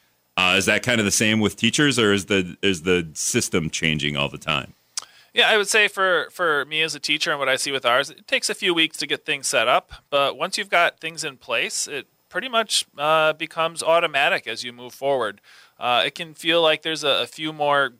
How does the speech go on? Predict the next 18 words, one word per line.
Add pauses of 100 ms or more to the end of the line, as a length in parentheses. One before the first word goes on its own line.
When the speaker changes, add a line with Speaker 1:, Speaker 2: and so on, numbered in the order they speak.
Speaker 2:
grades
to
enter
into
the
grade
book
sometimes,
but (120)
that
leads
to (220)
good
communication
with
families.
And
so,